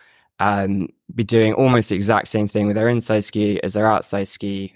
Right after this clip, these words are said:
Their outside ski might be a little bit higher because that's the, the ski that you're mainly, uh, loading against. Um, but when you look at an intermediate skier, it's fascinating. So someone who's doing a kind of wedge parallel turn, starting off with a wedge 'cause they're not as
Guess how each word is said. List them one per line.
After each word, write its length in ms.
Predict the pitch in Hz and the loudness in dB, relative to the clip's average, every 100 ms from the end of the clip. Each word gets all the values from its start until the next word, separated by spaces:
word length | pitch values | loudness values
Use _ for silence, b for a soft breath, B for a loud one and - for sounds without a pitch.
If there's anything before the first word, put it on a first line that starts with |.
| - | -2
Their 100 | 107 | 2
outside 260 | 110 107 | 2 0
ski 220 | 101 104 104 | -4 -4 0
might 260 | 110 107 | 2 2
be 80 | 101 | 2
a 40 | |
little 160 | 107 104 | 2 0
bit 140 | 95 | -2
higher 420 | - 139 131 123 113 | -2 2 4 2 2
because 400 | 101 - 95 - | -4 -4 -4 -2
that's 300 | 104 - - | -4 -4 -4
the, 260 | 101 98 - B B | -2 -2 -4 B B
the 80 | - | -8
ski 220 | 98 110 | -4 2
that 100 | 101 | 2
you're 140 | 90 104 | 2 2
mainly, 640 | 107 104 101 101 95 95 - | 2 2 0 -2 -4 -8 -6
uh, 160 | 98 87 | -4 0
loading 260 | 120 117 | 2 4
against. 640 | 110 104 107 101 - - _ b b b - | 2 0 -2 -4 -8 -14 _ b b b -6
Um, 440 | 101 101 95 95 - _ | -2 -2 -4 -6 -10 _
but 120 | 113 | 0
when 140 | 110 120 | 4 4
you 60 | |
look 160 | 113 - | 4 2
at 80 | 104 | 0
an 140 | 101 - - | 0 -2 -2
intermediate 540 | 113 - 117 143 113 | -2 2 2 4 2
skier, 480 | - - 85 64 - - | -2 -6 -6 -6 -10 -8
it's 180 | 92 - | -10 -2
fascinating. 720 | 127 123 110 104 - 92 76 | -2 -2 -4 -6 -6 -10 -10
So 340 | - 101 95 95 _ _ _ _ _ - - | -8 -6 -6 -10 _ _ _ _ _ -20 -18
someone 320 | - 131 127 | -2 2 4
who's 180 | 117 107 | 4 2
doing 340 | - 107 104 104 | 2 4 4 2
a 240 | 101 98 b b b | -2 -6 b b b
kind 120 | - | -4
of 100 | 101 | -2
wedge 360 | 101 107 101 - | 2 4 2 -2
parallel 420 | 110 104 104 104 | 0 2 2 -2
turn, 340 | - 104 104 104 | -2 0 0 -2
starting 340 | - 110 110 | 0 2 2
off 280 | 107 - - | -2 -4 -6
with 120 | 110 | 0
a 60 | 104 | 0
wedge 280 | 101 104 - | 2 -2 -2
'cause 100 | - | -8
they're 100 | 101 | -2
not 220 | 110 101 - | 0 0 0
as 420 | 104 104 - | 0 -2 -4